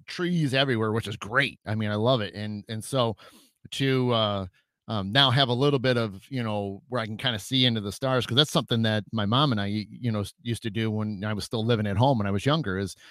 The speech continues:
you know, we just go out and just look at the sky and, and talk for hours. And, um, it was always neat to,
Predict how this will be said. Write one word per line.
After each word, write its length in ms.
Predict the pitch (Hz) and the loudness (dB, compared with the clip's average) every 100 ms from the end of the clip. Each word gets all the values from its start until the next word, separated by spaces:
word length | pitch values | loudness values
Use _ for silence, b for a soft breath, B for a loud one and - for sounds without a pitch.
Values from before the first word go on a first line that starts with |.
| B B 127 | B B -2
you 80 | |
know, 40 | 120 | 2
we 100 | 135 | 4
just 180 | 127 - | 4 4
go 140 | 113 | 4
out 200 | 110 113 | 4 2
and 80 | 98 | -2
just 180 | 101 - | -6 -4
look 140 | 113 | -4
at 80 | - | -4
the 80 | 98 | -8
sky 440 | - 104 110 113 | -4 -2 0 0
and, 240 | 95 90 85 | 0 -2 -4
and 180 | 101 - | -6 -2
talk 280 | 117 110 | -2 -2
for 120 | - 95 | -4 -2
hours. 520 | 107 107 95 95 92 | 0 2 2 0 -2
And, 240 | 90 90 b b b b - | -6 -8 b b b b -12
um, 240 | 90 85 107 | -10 -8 -6
it 60 | |
was 120 | 104 | 0
always 260 | 120 120 104 | 2 2 2
neat 220 | 117 113 - | 0 -2 -4
to, 340 | 98 95 | -4 -4